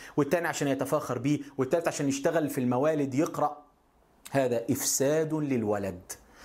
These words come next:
علم ولدك كيف يطلب القرآن لوجه الله. هل معنى كده أن المسابقات هذه حرام؟ لا، وبعضها فيه مخالفات شرعية كبيرة، ومن أسوأ ما في هذه المسابقات أنها نفسها تحصر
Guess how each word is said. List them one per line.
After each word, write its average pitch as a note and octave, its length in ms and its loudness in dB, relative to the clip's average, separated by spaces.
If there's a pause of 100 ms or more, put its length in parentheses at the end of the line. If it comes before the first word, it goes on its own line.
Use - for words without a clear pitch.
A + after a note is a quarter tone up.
(200)
علم A#2+ 400 2
ولدك D3+ 420 2
كيف B2 320 0
يطلب A2 460 0
القرآن A#2 680 0
لوجه A2 640 -2
الله. G2 560 0 (440)
هل A3+ 200 2
معنى B3 200 2
كده A3+ 200 2
أن F3+ 100 2
المسابقات C3+ 920 0
هذه B2+ 360 0
حرام؟ F#3+ 420 0
لا، G3+ 140 2 (240)
وبعضها C#3+ 580 2
فيه F3+ 340 -2
مخالفات C#3 680 0
شرعية C#3+ 460 0
كبيرة، C3+ 500 0 (340)
ومن D#3+ 280 0 (120)
أسوأ F#3 420 2
ما G3+ 160 2
في F#3+ 180 0
هذه F#3 280 0
المسابقات D#3+ 840 -2
أنها F#3 400 2
نفسها E3 500 0
تحصر B3+ 800 0